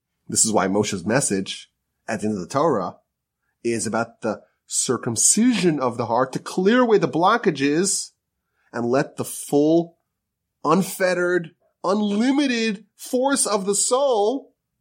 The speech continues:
to be revealed. The heart is unaffected,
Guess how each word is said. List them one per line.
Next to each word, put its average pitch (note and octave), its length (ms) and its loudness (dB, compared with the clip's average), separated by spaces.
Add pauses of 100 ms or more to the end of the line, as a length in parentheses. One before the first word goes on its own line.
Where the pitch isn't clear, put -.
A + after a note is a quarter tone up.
(120)
to C3 100 -6
be G#2 200 -2
revealed. A2 680 -2 (1700)
The - 80 -6
heart - 500 0
is A2+ 120 -2
unaffected, A2+ 600 -4